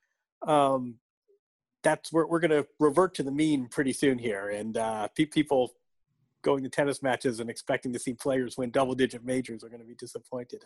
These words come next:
Um, what, what did you make of that final? I mean, go-, going into them, I, I think it was,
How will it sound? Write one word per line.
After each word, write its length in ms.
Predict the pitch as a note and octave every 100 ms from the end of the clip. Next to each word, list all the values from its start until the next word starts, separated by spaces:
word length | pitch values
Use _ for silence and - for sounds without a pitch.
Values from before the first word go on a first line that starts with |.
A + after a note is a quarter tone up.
| D3
Um, 280 | D3+ C#3 C3 - - - - - -
what, 240 | F#3 A#3+
what 80 | C#4
did 100 | F4
you 60 | C#4+
make 180 | B3+ A#3
of 40 |
that 120 | F#3
final? 280 | - F#3+ C#3+
I 40 | B2+
mean, 120 | C#3+
go-, 120 | F3
going 280 | D#3+ A3 C4
into 180 | G#3+ F3+
them, 120 | D#3
I, 120 | G3 C4
I 80 | A#3+
think 220 | - F4
it 60 | C#4
was, 220 | G#3+ -